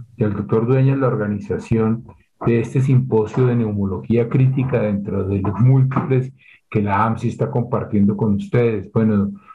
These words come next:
después de las dos excelentes presentaciones,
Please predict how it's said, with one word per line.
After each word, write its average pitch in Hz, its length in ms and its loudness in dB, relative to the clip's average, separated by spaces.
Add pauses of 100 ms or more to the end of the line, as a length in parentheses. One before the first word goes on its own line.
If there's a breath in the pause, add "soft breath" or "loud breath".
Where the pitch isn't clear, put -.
(120 loud breath)
después 120 280 0
de 135 120 2
las 131 120 0
dos 117 180 -4
excelentes 117 580 0
presentaciones, 113 1000 0